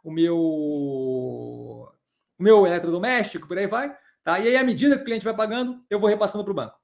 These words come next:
Simples assim. Tá? Então, não é dívida minha, por quê? Porque o banco tá emprestando pro cliente, eu tô só intermediando a brincadeira. No caso do fidic, ao invés de ser um banco aqui, intermediando a brincadeira, é mercado financeiro,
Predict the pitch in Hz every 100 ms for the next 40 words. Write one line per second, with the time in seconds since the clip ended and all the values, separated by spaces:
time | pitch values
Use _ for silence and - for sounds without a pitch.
0 | _ _ - 240 233 202 185 - 107 _
1 | _ 135 151 190 214 208 196 214 254 269
2 | 285 - 247 - - - 170 170 277 285
3 | - 175 160 156 156 143 190 208 233 247
4 | 247 208 208 214 208 214 196 170 196 190
5 | 185 190 185 127 - _ _ _ _ -
6 | 285 285 247 202 220 185 147 285 180 165
7 | 190 202 233 214 143 233 277 - 156 233
8 | 214 - _ _ _ _ _ - 160 175
9 | 175 165 156 147 156 202 208 117 - _
10 | - 170 196 202 - _ 180 214 - 202
11 | 196 202 196 143